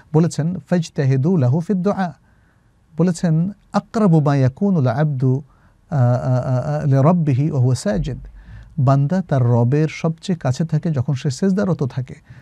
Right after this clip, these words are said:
তোমরা সেজদায় আল্লাহকে ডাকো, আল্লাহর কাছে দোয়া করতে থাকো। ফাকামিলুন আইয়ুস্তাজাবা লাহ, আশা করা যায় যে এই দোয়া কবুল হওয়ার সবচেয়ে বেশি উপযোগী হবে। সুতরাং আমরা সেজদার মধ্যে দোয়া করতে পারি, কারণ এখানে বলা হয়নি যে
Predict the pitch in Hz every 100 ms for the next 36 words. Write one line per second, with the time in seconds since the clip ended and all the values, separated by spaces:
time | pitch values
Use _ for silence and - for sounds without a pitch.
0 | - _ 143 127 131 170 202 - - 127
1 | 117 143 156 170 180 - _ _ 156 120
2 | 117 - 156 156 202 202 135 123 127 131
3 | 143 170 196 151 127 120 127 160 214 -
4 | - _ - 143 131 233 233 220 233 170
5 | 120 113 - 113 110 98 131 123 _ _
6 | _ _ _ _ _ _ _ 156 147 185
7 | 139 127 156 214 202 117 131 117 127 143
8 | 131 135 180 208 - _ - - 147 196
9 | 175 170 165 175 160 165 151 190 196 190
10 | 123 107 - - _ _ _ _ - -
11 | _ _ - 175 196 160 180 214 131 127
12 | 123 123 170 - - 135 123 135 143 123
13 | 165 139 113 123 - 143 156 151 131 127
14 | 143 135 120 131 151 180 180 165 170